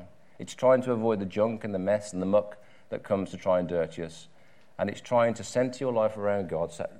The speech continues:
that inner life, that inner passion starts to come out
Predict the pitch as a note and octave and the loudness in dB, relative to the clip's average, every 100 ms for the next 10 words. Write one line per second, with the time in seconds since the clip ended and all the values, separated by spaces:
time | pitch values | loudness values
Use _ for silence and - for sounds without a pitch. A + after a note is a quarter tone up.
0 | - F#2 - - B2 B2+ B2 A#2 - - | -6 -6 -6 -4 0 2 0 -6 -18 -20
1 | - F#2 F#2+ A2 A2+ - - - G#2+ G2+ | -10 0 4 4 0 -8 -6 -2 -2 -2
2 | - - - D#2+ D#2+ - - - - - | -6 -8 -6 -8 -8 -14 -20 -20 -10 2
3 | G#2 - - - G2+ F#2 D#2+ - | 2 2 -4 -6 -2 -2 -2 -10